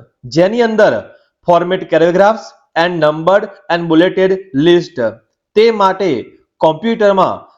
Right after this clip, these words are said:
સૌથી પહેલા PowerPoint-ને શરૂ કરીશું.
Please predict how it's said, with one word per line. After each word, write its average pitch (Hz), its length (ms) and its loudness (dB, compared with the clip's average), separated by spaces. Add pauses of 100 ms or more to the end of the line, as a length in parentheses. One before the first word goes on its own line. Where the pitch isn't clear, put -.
(160)
સૌથી 180 400 -2 (140)
પહેલા 156 340 2 (400)
PowerPoint-ને 190 760 0 (340)
શરૂ 175 260 2
કરીશું. 127 440 -4